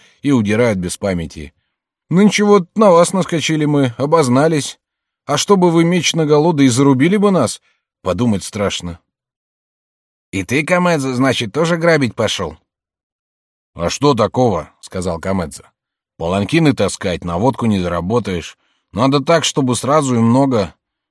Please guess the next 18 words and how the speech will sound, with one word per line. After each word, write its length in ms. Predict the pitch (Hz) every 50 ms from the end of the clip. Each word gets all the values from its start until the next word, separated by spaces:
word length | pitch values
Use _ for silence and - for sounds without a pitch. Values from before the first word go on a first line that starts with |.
| _ -
Вот 340 | 78 78 87 110 120 - 135
и 360 | 139 139 135 127 120 110 101
занялся". 760 | 95 92 92 95 104 113 110 95 - - 95 95 104 104 - _ _ _ _ _ _ _ _ _ _ _ _ _ _ _ _ _ _ _ _ -
Ганзиро 540 | 95 85 92 101 110 104 98 131 151 175 170
задумался, 520 | 151 156 143 120 113 117 120 117 - 139
склонив 420 | 127 - - 104 98 98 95 82 82
голову 320 | 92 95 98 98 98 104
набок. 460 | 107 98 76 73 69 - - - _ _ _ _ _ _ _ _ _ _ _ _ _ _ _ _ _ _ _ _ _ _
"Это 340 | - - 92 104 - - 156
кстати, 420 | - - - - 214 190 165 185 185
что 180 | - - 180
я 120 | 170 165 160
с 80 | - -
вами 260 | 165 160 165 165 160
встретился", 600 | - - - 185 170 143 - 85 78 - 82 76
произнес 520 | 78 82 82 85 85 87 92 87 - -
он 100 | 85 80
наконец. 600 | 76 76 - 82 78 73 67 - - - - -